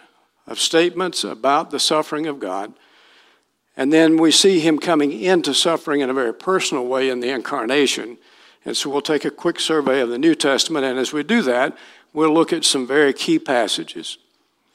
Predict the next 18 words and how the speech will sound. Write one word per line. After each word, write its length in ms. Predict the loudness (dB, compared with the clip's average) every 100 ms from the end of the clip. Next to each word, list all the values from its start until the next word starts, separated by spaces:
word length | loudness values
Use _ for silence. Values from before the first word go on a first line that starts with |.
| _ _ _ _ -6
And 180 | -2 2
so 460 | 4 4 2 -2 -14 _ _ _ _ _ _ _ _ _ _ _ _ _ -6
let's 280 | -2 0
think 220 | 2 2 2
about 400 | 2 0 -2 -10 _ _ _ _
the 120 | 0
God 260 | 4 6 4
who 140 | 2
suffers 640 | 2 2 2 0 0 -2 -4 _ _ -12
because 880 | -12 -6 -2 0 0 -2 -4 -6 -10 _ _ _ _
he 140 | -8 -4
loves. 600 | -2 -4 -6 -10 -14 -20 _ _ _ _ _ _ _ _ _ _ _ _ -4
You 80 | 2
do 160 | 6
understand 640 | 8 6 4 6 6 6 4
that 380 | 0 -4 -16 -4
the, 280 | 0 0 -2
the, 420 | 0 2 2 -2